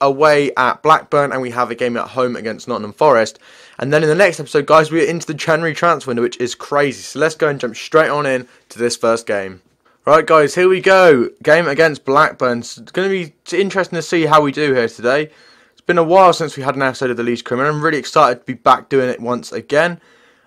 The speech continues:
And hopefully we can end off the first half of this season very positively going into the transfer window. And there's gonna be a lot of players we can potentially go for as well, 'cause we do still have about seven million pounds, I think, left over from the summer. We've got an early free kick here. Let's whip that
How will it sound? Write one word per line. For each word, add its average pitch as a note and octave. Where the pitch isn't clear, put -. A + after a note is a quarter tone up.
And B2
hopefully D3
we D3+
can D3
end D#3+
off D3+
the C3+
first D3
half D3
of B2+
this C3
season A2+
very C3+
positively B2
going A#2+
into A#2+
the A#2
transfer B2+
window. G#2
And G#2+
there's A#2
gonna D3
be D3
a D#3
lot E3+
of -
players D#3
we C#3
can C3+
potentially C#3+
go D#3+
for C3
as A#2+
well, C#3
'cause -
we F3
do C#3+
still C#3+
have C#3
about B2
seven C3
million B2
pounds, C3
I A2
think, -
left A2+
over A#2
from A2+
the G#2
summer. B2+
We've G#2+
got D3
an B2+
early C#3+
free B2
kick -
here. A2
Let's A2+
whip C3+
that A#2